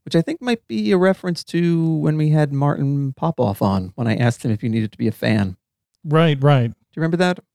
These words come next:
Speaker 2: Mm-hmm.
Speaker 1: He said, "Your comment about Red Tide," which I think is something you said, Steve, "your comment about Red Tide, and that it is about the environment, but that the first part about a virus seems apart from the rest of the song. I think it is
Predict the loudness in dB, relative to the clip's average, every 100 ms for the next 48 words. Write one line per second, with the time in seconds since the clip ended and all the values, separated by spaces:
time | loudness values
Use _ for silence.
0 | 2 4 4 2 _ _ _ _ -8 0
1 | 0 2 0 2 2 2 2 2 2 2
2 | 2 -2 -2 -2 -4 -4 -4 -4 -2 -2
3 | -2 -4 -4 -2 -4 -4 -6 -6 -8 -8
4 | -8 _ -4 -2 0 2 2 0 0 0
5 | 2 0 0 -4 -2 -2 -6 -6 -2 0
6 | 0 -2 _ _ -4 -2 -2 -2 -2 -4
7 | -10 -2 0 2 0 -2 -8 -12 _ _
8 | _ -4 0 0 -4 -2 0 0 -2 -4
9 | -2 -2 -8 _ _ _ -4 0 2 0
10 | 0 2 2 0 -6 -10 -16 _ _ _
11 | -8 -6 -4 -2 0 0 -2 -2 -2 -2
12 | -8 -2 0 0 -4 _ _ _ -4 -4
13 | -2 -6 -8 -10